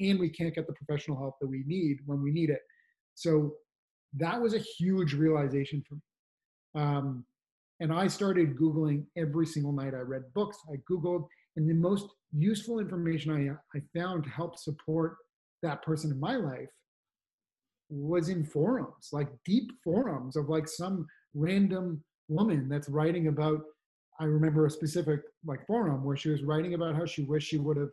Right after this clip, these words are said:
what she wished she would have told her boyfriend when she was dating him about her eating disorder to help him be there for her.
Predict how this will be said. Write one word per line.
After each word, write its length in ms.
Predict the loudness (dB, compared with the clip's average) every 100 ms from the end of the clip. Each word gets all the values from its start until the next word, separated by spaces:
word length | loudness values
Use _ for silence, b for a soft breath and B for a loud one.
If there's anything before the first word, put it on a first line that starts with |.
| _ _ _
what 180 | -4 0
she 120 | 2
wished 280 | 2 2 2
she 120 | 0
would 140 | 2
have 140 | 0 -2
told 220 | -4 -2
her 100 | -2
boyfriend 460 | -2 -4 -4 -10 -18 _ _ _
when 260 | -2 0 0
she 160 | 2 2
was 160 | 2
dating 320 | 2 2 2
him 140 | 0 -2
about 260 | -2 -2
her 180 | -2 -4
eating 200 | -4 -6
disorder 380 | -8 -8 -8 -8
to 60 | -8
help 300 | -4 -2 2
him 140 | 0
be 160 | 0 -4
there 180 | -6 -8
for 80 | -16
her. 140 | -20